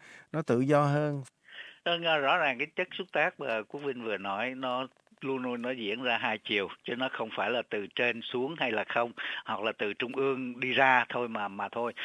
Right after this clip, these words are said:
Speaker 2: Nhưng mà nó có thể là nó cứ tốt từ dưới lên hoặc là từ tru-, từ địa phương phản ảnh là, là, là, là, là gây lại một cái sức ép ngược lại đối với trung ương vân vân. Thì, à, cũng có một số các ý kiến không mấy lạc quan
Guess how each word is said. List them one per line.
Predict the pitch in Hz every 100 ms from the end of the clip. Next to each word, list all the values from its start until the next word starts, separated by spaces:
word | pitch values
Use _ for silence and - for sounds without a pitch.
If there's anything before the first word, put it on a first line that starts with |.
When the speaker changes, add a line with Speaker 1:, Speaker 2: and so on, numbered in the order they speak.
| - -
Speaker 2:
Nhưng | 151
mà | 123
nó | 156
có | 170
thể | 170 131
là | 147
nó | 131 147 135
cứ | 139 -
tốt | 156 185 -
từ | 127
dưới | 117 127 196
lên | 202 165 151
hoặc | 127
là | 127 -
từ | 123 120
tru-, | 156 - 110 -
từ | 127
địa | 117 131
phương | - 151 147
phản | 117 139
ảnh | 120 160 160
là, | 135 135
là, | - - -
là, | 123 120 117
là, | 117 117 110 - - - -
là | 113 113 -
gây | 135 156
lại | 160 120
một | 123
cái | 147
sức | - 208
ép | 190 196
ngược | 135 117
lại | 117 117
đối | 135
với | 160 170
trung | 165 151
ương | 139 151 147
vân | 139
vân. | 139 135 - - -
Thì, | - 143 131
à, | 127 123
cũng | 127 170
có | 180 185 196 202
một | 180 127 - -
số | 185 208
các | 190
ý | 185 180
kiến | 180 196
không | 208 170
mấy | 160 185
lạc | 147 117
quan | 143 143